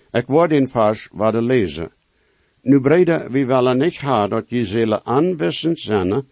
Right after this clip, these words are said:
wegen den die ingeslopen zijn, dat je niet treuren, zoals die, die keine hoopning hebben. Wer zijn die mensen, die keine hoopning hebben?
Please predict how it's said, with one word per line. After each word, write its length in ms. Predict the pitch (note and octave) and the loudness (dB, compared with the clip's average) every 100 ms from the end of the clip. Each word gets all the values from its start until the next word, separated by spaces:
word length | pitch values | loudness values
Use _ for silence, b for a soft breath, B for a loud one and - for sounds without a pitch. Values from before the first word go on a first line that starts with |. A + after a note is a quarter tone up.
| b b b b | b b b b
wegen 540 | - F#2+ A#2+ D#3+ E3+ C#3 | -6 0 0 2 0 0
den 280 | A2 A#2 | 0 2
die 140 | B2 A#2+ | 0 -2
ingeslopen 760 | E3+ F3 D3+ - A#2 G#2+ G#2 | -2 -2 -2 -2 -2 0 -2
zijn, 340 | E2+ G2+ G2 C3 | -2 0 -2 -4
dat 140 | G#2+ F#2+ | -6 -4
je 160 | A2 A#2+ | -2 0
niet 300 | D3+ E3 - | -2 -4 -6
treuren, 500 | C#3+ B2 G2 C3 C3+ b b b | 0 2 2 -2 -6 b b b
zoals 460 | F2+ A#2+ A#2+ A2+ - | -2 2 4 2 -2
die, 580 | F#2+ D3+ A#2+ B2+ - - | 0 2 2 0 -4 -12
die 220 | A2 A#2 | -4 -4
keine 360 | - C3+ C#3+ D#3 | -2 0 0 0
hoopning 640 | D3 A#2 G#2+ E2 A#2 - | 0 -2 -2 -2 -4 -4
hebben. 480 | C3 C#3 E2+ E2+ - _ _ _ _ _ _ _ _ _ _ _ | -6 -4 -2 -4 -6 _ _ _ _ _ _ _ _ _ _ _
Wer 300 | - E3+ G#3+ | -2 0 2
zijn 220 | D3 C3 | 2 0
die 180 | G#2+ A#2 | 2 2
mensen, 400 | A2 G2+ - G#2+ | 2 0 -2 -4
die 120 | G#2 | -4
keine 300 | - A#2+ A2+ | -2 -2 0
hoopning 540 | G#2 G2+ A2+ A2+ A2+ G2+ | 0 -2 -2 -2 -4 -2
hebben? 460 | A2 A#2 E3+ F3+ | -2 -2 -4 -6